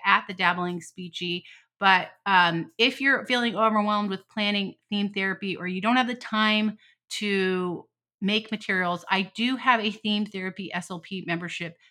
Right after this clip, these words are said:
that I will link in the show notes as well that has printable and digital materials, links to YouTube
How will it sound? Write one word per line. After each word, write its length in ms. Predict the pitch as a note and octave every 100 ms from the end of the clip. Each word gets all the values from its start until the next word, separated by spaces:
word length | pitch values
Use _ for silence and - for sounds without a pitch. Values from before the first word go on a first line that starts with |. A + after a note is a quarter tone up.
| _
that 80 | F3
I 100 | F3
will 160 | F3 E3
link 280 | F#3 F#3
in 100 | F3
the 80 | F3
show 300 | E3+ - E3+
notes 260 | E3+ E3 E3+
as 160 | E3+ E3+
well 400 | E3+ D#3+ D#3+ E3 - _ -
that 180 | F3+
has 640 | - - A3 A3 G#3+ G3+ - _ _ _
printable 600 | - B3 A#3+ G#3 G3+ F#3+
and 160 | F#3 E3+
digital 560 | G3 F#3 F#3+ F#3+ F#3
materials, 720 | F3+ E3+ - F#3+ F3 D#3+ D3+ D#3+
links 380 | G#3+ A#3+ - -
to 100 | A#3+
YouTube 540 | G#3 A#3 - A3 E3+